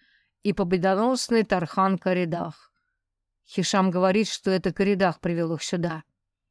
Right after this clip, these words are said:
Каридах послан самим Беком Вениамином. Бек передал Каридаху слово большого Кагана Ябгу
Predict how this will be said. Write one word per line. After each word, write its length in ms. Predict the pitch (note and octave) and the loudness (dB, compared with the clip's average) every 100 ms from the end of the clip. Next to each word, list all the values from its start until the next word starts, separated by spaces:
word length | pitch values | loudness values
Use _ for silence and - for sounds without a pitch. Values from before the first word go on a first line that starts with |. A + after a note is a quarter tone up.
| _ _ | _ _
Каридах 480 | - F#3+ F3+ A3 G#3+ | -2 0 4 2 2
послан 400 | - A3+ A#3 G#3+ | 0 0 0 0
самим 360 | - G#3 G#3+ G#3 | 2 2 2 2
Беком 300 | G#3+ G#3+ G3+ | 2 0 0
Вениамином. 760 | G3+ G#3 G#3+ A3 F#3+ D#3+ D#3+ E3+ _ _ _ _ _ _ - | 2 2 2 2 2 -2 -6 -10 _ _ _ _ _ _ -6
Бек 280 | F3 F#3+ - | -2 -2 0
передал 400 | F#3+ F#3 F#3+ F#3 | -2 2 2 2
Каридаху 600 | G3 F#3 F3+ A3+ G#3+ E3+ | 0 0 2 0 0 -6
слово 380 | - G3 G3 F3 | -2 0 0 0
большого 600 | F3+ E3+ - G3 G3 F3+ | -2 -4 -4 -2 0 -2
Кагана 440 | F3+ D#3+ F3+ F#3 | -2 0 0 0
Ябгу 500 | F3 G3 G#3 E3+ | 0 2 0 -2